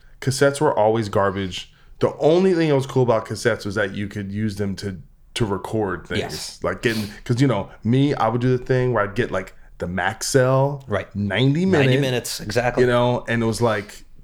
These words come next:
Speaker 1: 'cause Maxell was just like, that was the best.
Speaker 2: That, yeah, that
Speaker 1: You know,
Speaker 2: was
Speaker 1: you,
Speaker 2: quality.
Speaker 1: you want no Memorex bullshit. Oh, you need the Maxell,
Speaker 2: Yeah.
Speaker 1: all right? That you sp-, spend a little more, you get, get more bang for your
Speaker 2: For
Speaker 1: buck.
Speaker 2: sure.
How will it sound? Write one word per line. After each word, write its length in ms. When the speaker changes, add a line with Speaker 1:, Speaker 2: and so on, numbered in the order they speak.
Speaker 1:
'cause 160
Maxell 480
was 100
just 180
like, 200
that 120
was 120
the 60
best. 300
Speaker 2:
That, 180
yeah, 140
that 80
Speaker 1:
You 60
know, 40
Speaker 2:
was 180
Speaker 1:
you, 80
Speaker 2:
quality. 260
Speaker 1:
you 40
want 120
no 80
Memorex 640
bullshit. 360
Oh, 60
you 100
need 220
the 60
Maxell, 520
Speaker 2:
Yeah. 80
Speaker 1:
all 80
right? 200
That 160
you 120
sp-, 80
spend 300
a 40
little 220
more, 260
you 120
get, 200
get 120
more 140
bang 220
for 140
your 100
Speaker 2:
For 80
Speaker 1:
buck. 100
Speaker 2:
sure. 320